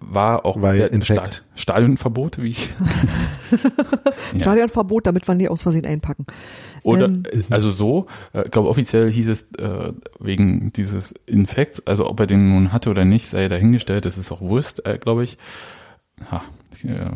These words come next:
Speaker 3: Nein, sag es nicht.
Speaker 1: Okay.
Speaker 3: Denk es nicht mal.
Speaker 1: Ich war bei Clemens Tönnies, also ich war noch gar, war gar nicht in die Richtung abgebogen, ehrlich gesagt. Aber wie ist es denn so in dieser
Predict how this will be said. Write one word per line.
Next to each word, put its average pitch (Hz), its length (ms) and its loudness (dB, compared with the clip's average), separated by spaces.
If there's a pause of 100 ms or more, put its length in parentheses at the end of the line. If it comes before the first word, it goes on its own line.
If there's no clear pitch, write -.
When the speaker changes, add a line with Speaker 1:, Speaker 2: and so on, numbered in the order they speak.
(100)
Speaker 3:
Nein, 214 460 2
sag 220 200 0
es 160 80 -4
nicht. - 320 -6
Speaker 1:
Okay. 85 340 -4
Speaker 3:
Denk 190 180 2
es 185 120 -2
nicht - 140 -6
mal. 156 120 -8 (920)
Speaker 1:
Ich 113 160 0
war 131 160 2
bei 117 100 2
Clemens 120 360 2
Tönnies, 110 400 2
also 92 240 -4
ich 101 120 -10
war 104 100 -4
noch 101 220 -2
gar, 95 200 0 (120)
war 104 140 2
gar 110 120 2
nicht 110 100 2
in 110 80 4
die 117 100 2
Richtung - 260 -6
abgebogen, 85 440 -8
ehrlich - 200 -8
gesagt. 90 320 -10 (380)
Aber 165 340 2 (1500)
wie 120 120 2
ist - 180 -2
es 135 120 -4
denn 120 200 4
so 107 220 -2 (100)
in 107 180 4
dieser 104 600 0